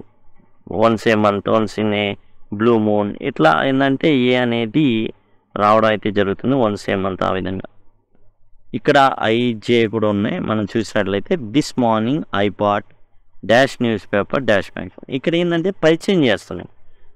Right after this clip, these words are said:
నేను ఒక న్యూస్ పేపర్ కొన్నాను, ఒక మ్యాగజైన్ కొన్నాను. అయితే ఇప్పుడు already న్యూస్ పేపర్ పరిచయం అయిపోయింది, ఇప్పుడు దాని గురించి చెబుతున్నాడు కాబట్టి "The newspaper is on my table." టేబుల్ మీద ఆ న్యూస్ పేపర్ అయితే ఉంది.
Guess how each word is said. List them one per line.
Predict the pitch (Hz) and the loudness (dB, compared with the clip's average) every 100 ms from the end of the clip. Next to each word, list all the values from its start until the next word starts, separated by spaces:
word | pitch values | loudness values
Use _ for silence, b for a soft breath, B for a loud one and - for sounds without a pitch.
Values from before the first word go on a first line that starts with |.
| - | -4
నేను | 120 131 | 2 2
ఒక | 135 | 4
న్యూస్ | 135 127 139 - | 2 2 0 2
పేపర్ | 156 139 127 | 4 4 2
కొన్నాను, | 107 104 104 101 101 101 - _ - | 2 2 2 0 -2 -2 -6 _ -4
ఒక | 95 | -2
మ్యాగజైన్ | 107 104 104 98 113 117 | 2 2 2 0 -2 -2
కొన్నాను. | 95 87 82 85 - - - - - - - | -2 -2 -4 -8 -14 -18 -20 -20 -20 -14 -2
అయితే | 107 110 101 107 104 | 0 2 0 0 0
ఇప్పుడు | 101 110 - 175 165 160 - | 0 -4 -2 0 0 0 0
already | 120 147 160 147 | 2 2 2 0
న్యూస్ | 135 135 - | 0 -2 0
పేపర్ | 156 151 131 139 | 0 0 0 2
పరిచయం | 165 - 175 | 2 2 2
అయిపోయింది, | 123 101 104 98 101 107 117 - | 2 0 -2 0 0 0 -2 -6
ఇప్పుడు | 113 135 | -6 -2
దాని | 117 117 120 | 2 2 2
గురించి | 127 151 - - | 0 -2 -4 -2
చెబుతున్నాడు | 147 170 190 165 127 | 0 0 0 2 2
కాబట్టి | 104 101 95 - 101 101 101 - - - - - | 2 0 -2 0 0 0 -2 -8 -12 -14 -14 -2
"The | 107 104 | 2 2
newspaper | 117 160 170 - 123 110 120 | 2 2 0 0 0 2 2
is | 110 107 | 2 2
on | 107 101 95 | 2 2 0
my | 95 95 | 0 0
table." | 90 95 92 | 0 -2 -4
టేబుల్ | 92 113 110 110 | 0 2 2 0
మీద | 110 117 | 0 0
ఆ | 175 - - 101 | -2 -2 0 0
న్యూస్ | 101 107 - | 0 -4 0
పేపర్ | 110 101 | 0 2
అయితే | 110 98 123 | 0 2 0
ఉంది. | 107 90 | 0 -4